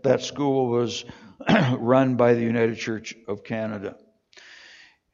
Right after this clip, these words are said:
And that trial, I went to part of that trial at, at the very beginning, and that trial exposed, as thousands of others did, the horror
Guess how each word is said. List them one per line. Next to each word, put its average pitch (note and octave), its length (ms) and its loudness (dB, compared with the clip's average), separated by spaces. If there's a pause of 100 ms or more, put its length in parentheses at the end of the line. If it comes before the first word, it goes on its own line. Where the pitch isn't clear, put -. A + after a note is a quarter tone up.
(120)
And A#2 220 -2
that C3 200 2
trial, D3 560 6
I B2 140 4
went C3+ 300 -2
to C3+ 80 -2
part D#3 320 4
of C#3+ 100 -2
that D3 240 2
trial C#3 460 0
at, - 160 -10
at A#2 180 -6
the B2 80 -6
very C3 300 -2
beginning, C3+ 580 -2
and A2+ 280 -8
that A#2 240 -4
trial C#3+ 420 2
exposed, E3+ 760 4 (300)
as D3+ 260 4
thousands A3 640 12
of G#3 160 10
others G#3 420 8
did, E3 540 4 (1300)
the A#2 100 -4
horror A#2+ 800 0